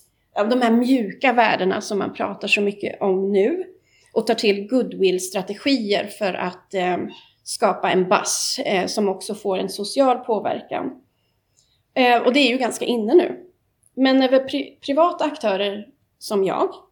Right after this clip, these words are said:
eh, skapar social impact storytelling så kan man väl mer se det som någon slags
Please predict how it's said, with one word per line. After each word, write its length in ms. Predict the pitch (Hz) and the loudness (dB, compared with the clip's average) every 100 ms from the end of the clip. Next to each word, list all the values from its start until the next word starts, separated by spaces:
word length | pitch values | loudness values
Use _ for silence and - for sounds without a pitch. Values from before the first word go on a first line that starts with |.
| _ _ _ _ | _ _ _ _
eh, 300 | 226 214 208 | 2 2 2
skapar 800 | 208 - 214 208 - 190 185 185 - | -2 -2 -2 -2 0 0 0 -2 -4
social 460 | - 190 202 196 - | -4 -4 -4 -4 -2
impact 480 | 180 180 202 196 | -2 -2 -6 -8
storytelling 560 | - 214 196 196 202 202 | -10 -6 -4 -2 -2 -2
så 120 | 220 | -4
kan 160 | 240 262 | -6 -4
man 140 | 269 | -4
väl 140 | 262 269 | -2 -2
mer 280 | 262 254 | -4 -6
se 200 | 254 262 | -6 -6
det 80 | 240 | -6
som 240 | 233 240 233 | -6 -8 -6
någon 140 | 233 | -8
slags 460 | - 247 247 - | -8 -12 -12 -20